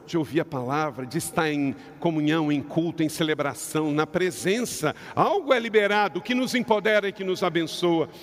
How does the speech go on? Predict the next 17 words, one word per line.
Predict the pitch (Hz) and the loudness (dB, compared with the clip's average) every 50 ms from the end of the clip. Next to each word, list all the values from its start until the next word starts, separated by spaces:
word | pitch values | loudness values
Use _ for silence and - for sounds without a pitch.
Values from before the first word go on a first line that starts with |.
| - - - - - - | -18 -18 -18 -16 -8 0
Um | - 196 | 4 4
outro | 214 220 214 214 202 | 4 4 4 0 -4
benefício, | 180 190 202 202 190 - - - 214 214 202 - 202 190 | -2 0 0 0 0 -2 -2 -2 -2 -2 -2 -2 -4 -4
três, | 202 - 196 196 208 214 214 165 185 | -2 0 2 2 2 0 -2 -4 -4
anote | 185 185 196 202 196 - 202 | -2 0 0 0 0 0 0
aí, | 196 196 - - - - - - - | 0 0 -2 -10 -12 -18 -6 0 4
traz | 240 247 262 269 220 - | 4 4 4 0 -4 -2
maior | 233 233 233 247 262 | 0 0 2 2 0
intimidade | 269 240 - - 247 254 233 180 208 220 233 233 - | -2 -2 -4 -2 0 0 2 2 2 2 0 -2 -6
com | - - 240 226 | -6 -6 -4 -2
Deus. | 190 160 185 208 226 226 196 - | 2 2 4 4 4 2 0 -4
O | 214 226 | -8 -8
filho | - - - 247 269 269 233 226 | -6 -2 0 2 2 2 2 2
obediente, | 214 170 202 185 135 170 208 226 233 - - 202 | 0 0 -2 -4 -2 0 0 0 -2 -4 -6 -8
o | |
discípulo | 160 - - - 269 - - 220 214 | -6 -4 0 2 2 2 2 2 2
obediente, | 208 190 196 196 135 143 190 214 247 247 - - 170 | 4 4 2 0 0 -2 0 0 0 0 -2 -2 -4